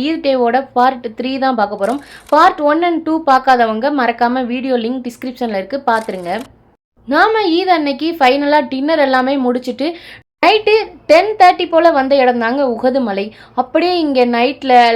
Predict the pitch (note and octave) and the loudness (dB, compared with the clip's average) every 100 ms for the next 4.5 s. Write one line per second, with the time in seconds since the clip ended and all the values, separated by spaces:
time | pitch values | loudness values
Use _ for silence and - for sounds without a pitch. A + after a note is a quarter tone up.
0 | A3+ B3+ D4+ E4 D4 B3 A#3 A3+ B3 - | 2 2 0 -4 -4 -6 -4 -2 -2 -4
1 | A3 A#3+ A#3 B3 - F#4 E4 D4 A#3+ G#3+ | -6 -2 -4 -4 -4 -4 -2 -2 0 0
2 | B3 C#4+ D4 B3+ A3 C4+ C#4+ B3 A#3+ A3 | 0 0 -2 -2 -2 0 0 0 -2 -4
3 | B3 - - - A3+ D#4 D#4 - A#3+ C#4+ | -6 -14 -10 -8 -4 -4 -4 0 0 2
4 | E4 E4 B3+ B3 C#4+ | 0 0 4 4 4